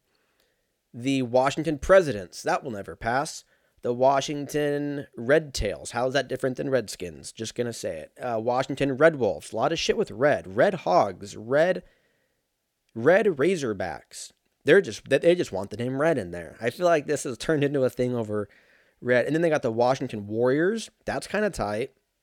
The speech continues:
The Washington Royals. Well, hey, there's already the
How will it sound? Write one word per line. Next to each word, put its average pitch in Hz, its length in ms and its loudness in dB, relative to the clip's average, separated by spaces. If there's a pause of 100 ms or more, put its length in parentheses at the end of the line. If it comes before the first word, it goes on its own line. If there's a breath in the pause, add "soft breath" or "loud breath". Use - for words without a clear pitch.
(760)
The 117 80 -6
Washington 120 600 -4
Royals. 139 640 2
Well, 117 140 -4
hey, 95 280 -2
there's 117 180 -2
already 139 280 2
the 123 280 0